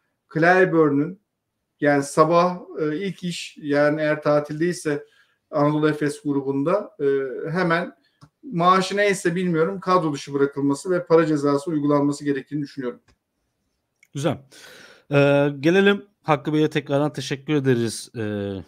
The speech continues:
Speaker 2: katkılarından kaynaklı. Galatasaray'ın hafta içi yaptığı transfere Dibos geri döndü. Önce sen bir değerlendirme yap abi. Sonra ben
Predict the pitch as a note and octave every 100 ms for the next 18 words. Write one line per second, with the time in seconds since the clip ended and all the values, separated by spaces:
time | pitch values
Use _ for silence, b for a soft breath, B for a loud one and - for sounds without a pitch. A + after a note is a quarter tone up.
0 | b - A2 - A2+ G#2+ G#2 G#2 G2 G#2+
1 | G#2 G#2 F3 D3 D3 C#3 C3+ C#3+ D3 C3+
2 | C3+ D3 C3+ C#3+ B2 - D3+ C#3 C#3 C3
3 | C3 C3+ C#3 C3+ D3+ C#3 D#3 - C#3 D3+
4 | C3 A2 G#2+ C3+ - D3 D#3+ F3 D#3 E3+
5 | D#3+ D#3 D3 D3 A#2 G#2 G2 - A2 A2